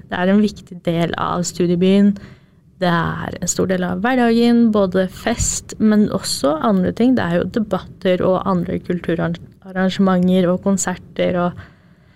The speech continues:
veldig mye annet enn bare festing. Og det driftes jo av, eh, studentene, eh, for studentene. Eh, så det er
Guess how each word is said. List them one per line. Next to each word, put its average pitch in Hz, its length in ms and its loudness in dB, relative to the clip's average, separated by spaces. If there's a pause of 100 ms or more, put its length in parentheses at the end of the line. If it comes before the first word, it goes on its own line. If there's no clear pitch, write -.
(500)
veldig 214 240 2
mye 240 240 2
annet 190 460 0
enn 208 160 4
bare 185 200 0
festing. 214 440 0 (1300)
Og - 80 0
det 208 160 0
driftes 190 520 -2
jo 208 160 2
av, 180 440 -4
eh, 208 220 4
studentene, 208 680 -2 (560)
eh, 202 140 2
for 190 260 -2
studentene. 196 680 -2 (720)
Eh, 196 220 2
så 190 360 0
det 180 180 -4
er 175 220 -2